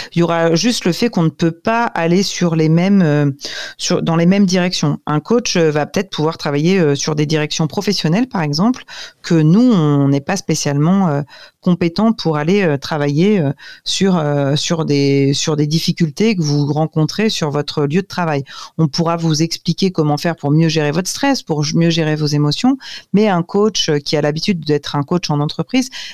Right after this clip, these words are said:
il pourra peut-être mieux vous donner, mieux vous expliquer, vous donner les outils pour, euh, comment gérer vos entretiens, euh, hebdomadaires avec votre hiérarchie, alors que nous, naturopathes, on pourra vous donner, euh, des outils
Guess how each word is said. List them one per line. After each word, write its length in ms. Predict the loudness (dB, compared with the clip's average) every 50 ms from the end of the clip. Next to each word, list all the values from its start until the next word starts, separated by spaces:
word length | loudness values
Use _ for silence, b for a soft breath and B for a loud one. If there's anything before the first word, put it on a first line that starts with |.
| B
il 100 | -4 -4
pourra 280 | -2 0 0 0 -2 -2
peut-être 440 | -2 -4 -2 -2 -4 -4 -2 0 0
mieux 360 | 2 4 4 4 4 4 2
vous 320 | 2 0 0 2 2 2
donner, 480 | 0 0 0 2 2 4 4 4 4 2 0 -6 -6 -2
mieux 260 | 2 4 4 4 4
vous 340 | 4 2 0 0 0 0 0
expliquer, 640 | -2 -4 -4 -4 -4 -4 -2 -2 0 0 2 2
vous 160 | 2 0 0 0
donner 260 | 2 2 2 4 4
les 180 | 2 2 0
outils 240 | -2 -4 -4 -4 -4
pour, 260 | -2 -2 -2 -2 0
euh, 60 | -2 -4 B -8 B B B B B B
comment 340 | _ -2 0 2 2 2 2
gérer 360 | 2 2 2 2 2 0 0
vos 240 | 0 0 0 2 2
entretiens, 720 | 0 -2 -2 -4 -6 -6 -4 -4 -2 0 0 2 2 2 0
euh, 140 | 0 -2 -4 B B B B B B B B _
hebdomadaires 680 | -2 -2 -2 0 0 0 2 2 0 0 0 0 0 0
avec 220 | 0 -2 -2 -2
votre 200 | -2 -4 -4 -2 -4
hiérarchie, 520 | -4 -4 -4 -6 -6 -4 -2 -2 -2 -2 -2
alors 220 | -4 -6 -6 -4
que 100 | -2 -2
nous, 180 | 0 2 4 4
naturopathes, 640 | 4 2 0 -2 -4 -4 -4 -2 -2 -4 -4 -2
on 80 | -4 -4
pourra 260 | -2 -2 -2 0 0
vous 120 | 2 0 2
donner, 420 | 2 2 2 4 4 4 2 2
euh, 80 | 0 -2 -4 _ _ _ _ _ _ _ _ -2
des 200 | 0 0 2 2
outils 400 | 0 0 0 0 -2 -2 -2 -4